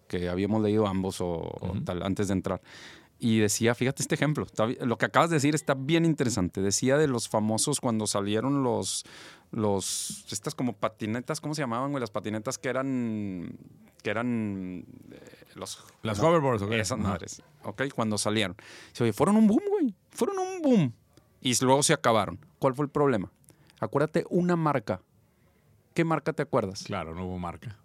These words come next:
Speaker 1: Eran genéricos, güey. Entonces, pues, era una novedad, estaban a todo dar, pero no había una hoverboard Apple,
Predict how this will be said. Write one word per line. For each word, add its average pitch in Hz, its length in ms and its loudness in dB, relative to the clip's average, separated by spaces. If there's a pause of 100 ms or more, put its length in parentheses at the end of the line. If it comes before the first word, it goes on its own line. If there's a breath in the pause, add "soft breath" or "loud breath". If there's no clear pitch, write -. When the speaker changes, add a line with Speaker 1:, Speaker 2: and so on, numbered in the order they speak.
(100)
Speaker 1:
Eran 117 180 -2
genéricos, 175 540 -2
güey. 143 160 -6 (240)
Entonces, 320 360 0
pues, 226 140 -4
era 220 140 0
una 214 120 0
novedad, 214 500 2
estaban 170 360 -2
a 165 60 -4
todo 170 260 0
dar, 170 240 2 (240 loud breath)
pero 120 180 2
no 123 260 2
había 135 560 2 (100)
una 123 320 4
hoverboard 127 640 2 (100)
Apple, 87 400 2